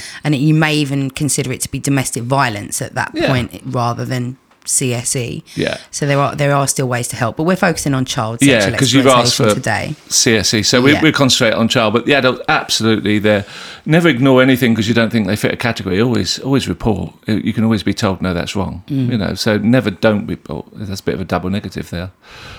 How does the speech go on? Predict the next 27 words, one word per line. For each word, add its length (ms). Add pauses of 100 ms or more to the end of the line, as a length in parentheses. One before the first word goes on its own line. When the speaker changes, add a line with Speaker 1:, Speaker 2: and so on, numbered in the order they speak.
(100)
Speaker 2:
Claire's 300
gonna 140
tell 200
me 140
off. 240 (540)
Um, 320 (100)
so 380 (180)
child. 460 (500)
So 180
the 120
next 260
one 160
is 100
sexual. 480
What 160
is 140
sexual? 580 (500)
And 140
I 80
find 580 (120)
that 340 (160)
some 300
people 360
really 640 (300)
misunderstand 1080
what 340 (160)
is 400